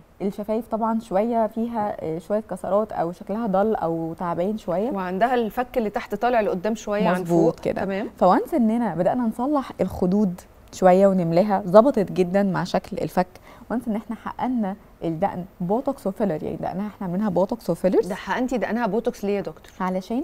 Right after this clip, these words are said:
Speaker 1: شايفه التجاعيده او الش-، منظر البودو رانج عامل زي البرتقانه.
Speaker 2: اه، ب-، من هنا من تحت.
Speaker 1: بنشوف بالظبط،
Speaker 2: آه.
Speaker 1: لان عضله الدقن من العضلات القويه جدًا
Speaker 2: مم.
Speaker 1: اللي ممكن مع الوقت لما تفقد دهون العضله تجمد وتبدا تعمل spasm، تلاقي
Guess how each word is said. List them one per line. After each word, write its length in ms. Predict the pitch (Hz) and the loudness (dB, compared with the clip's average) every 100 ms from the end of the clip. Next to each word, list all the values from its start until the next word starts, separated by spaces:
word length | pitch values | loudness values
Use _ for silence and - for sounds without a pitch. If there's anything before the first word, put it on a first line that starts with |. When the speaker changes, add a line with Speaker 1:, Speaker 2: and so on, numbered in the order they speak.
| 359 | -6
Speaker 1:
شايفه 280 | 240 269 302 | -8 -6 -4
التجاعيده 580 | - 196 180 208 220 | -2 -2 -2 0 0
او 340 | 202 - 170 170 | 0 0 0 -2
الش-، 200 | - - | -4 -2
منظر 320 | 202 247 220 | 0 2 0
البودو 320 | 170 196 208 | 0 -2 0
رانج 220 | 185 214 | 0 2
عامل 160 | 196 220 | 2 4
زي 80 | 196 | 2
البرتقانه. 580 | 165 170 - 185 190 165 | 2 -2 4 6 6 2
Speaker 2:
اه، 200 | 196 185 | 0 -2
ب-، 100 | 156 | -2
من 240 | 175 190 | 0 -2
هنا 200 | 220 226 | 0 0
من 180 | 185 170 | 0 2
تحت. 100 | 180 | 2
Speaker 1:
بنشوف 300 | 185 - 214 | 2 0 0
بالظبط، 360 | 196 190 175 196 | 2 2 2 2
Speaker 2:
آه. 200 | 190 170 - | 0 -6 -2
Speaker 1:
لان 220 | 135 175 | 2 4
عضله 280 | 175 220 269 220 | 4 4 4 2
الدقن 280 | 180 - | 0 0
من 80 | 254 | 0
العضلات 400 | 208 165 165 214 | 0 0 0 0
القويه 440 | 269 - 175 240 214 | -2 0 2 2 0
جدًا 300 | 180 196 349 | -2 -2 -4
Speaker 2:
مم. 320 | 370 269 185 | -6 -14 -4
Speaker 1:
اللي 120 | 185 | 0
ممكن 380 | 185 269 294 214 | 0 0 0 -2
مع 140 | 190 170 | 0 2
الوقت 360 | 196 - - | 2 0 -2
لما 120 | 180 | -4
تفقد 380 | 180 294 - 214 | 0 -2 0 -2
دهون 280 | 175 214 311 - | 2 0 0 0
العضله 420 | 180 175 233 226 - | 0 2 2 2 2
تجمد 460 | 302 262 277 254 | 2 2 2 2
وتبدا 360 | 190 240 262 - | 0 -2 -4 -2
تعمل 360 | 226 240 226 | 0 0 0
spasm، 340 | 190 190 185 175 - | 2 2 2 0 -4
تلاقي 400 | 196 233 254 226 | 0 0 0 -6